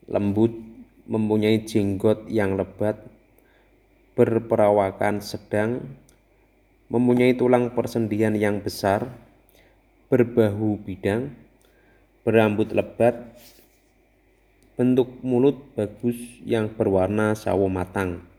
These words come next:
Dikatakan pada wajah beliau terdapat bekas cacar.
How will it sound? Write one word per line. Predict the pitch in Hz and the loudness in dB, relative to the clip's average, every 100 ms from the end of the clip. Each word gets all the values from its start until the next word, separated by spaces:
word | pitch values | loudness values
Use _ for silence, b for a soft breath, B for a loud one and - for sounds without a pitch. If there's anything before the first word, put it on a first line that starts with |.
| _ _ _ _ b b b b b b _ _ _ | _ _ _ _ b b b b b b _ _ _
Dikatakan | - 113 107 110 127 | 0 2 4 4 4
pada | 127 113 110 | 4 2 4
wajah | 104 104 104 101 | 2 2 0 -2
beliau | 101 95 98 120 | -2 2 2 0
terdapat | - 104 101 92 92 - 101 - - | -2 -4 0 -2 -2 -4 -4 -4 -10
bekas | 104 - 104 98 - - | -14 -4 -4 -4 -8 -8
cacar. | 101 92 - 92 85 | -6 -6 -4 -6 -6